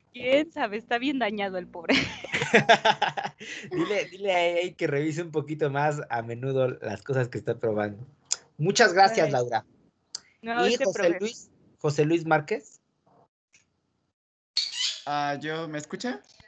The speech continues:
Speaker 2: ¿Sí?
Speaker 3: Ah, ok. Eh, son dos gustos, igual como Laura. Eh, a mi hermano le gusta, bueno, es de mi, es de mi hermano el gusto. Y a,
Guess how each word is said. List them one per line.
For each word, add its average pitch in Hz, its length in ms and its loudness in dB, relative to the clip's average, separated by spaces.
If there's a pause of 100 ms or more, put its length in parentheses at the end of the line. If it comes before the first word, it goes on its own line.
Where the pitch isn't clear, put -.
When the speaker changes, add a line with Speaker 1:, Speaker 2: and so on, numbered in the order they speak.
(120)
Speaker 2:
¿Sí? 208 220 8 (1000)
Speaker 3:
Ah, 135 120 -8
ok. 123 160 -10 (640)
Eh, 135 440 -6 (360)
son 196 280 -8
dos 202 200 -6
gustos, 208 440 -10
igual 135 220 0 (600)
como - 380 8
Laura. 147 460 -2
Eh, 113 500 -16 (240)
a 123 100 -14
mi 131 100 -6
hermano 139 320 -8
le 147 100 -6
gusta, 123 600 -10 (440)
bueno, - 160 12
es - 380 4
de 196 100 -6
mi, 151 200 -14 (140)
es 165 100 -14
de 185 80 -12
mi 170 80 -6
hermano - 300 6
el 160 100 0
gusto. 147 280 4 (1400)
Y 131 800 -2 (440)
a, 143 360 -4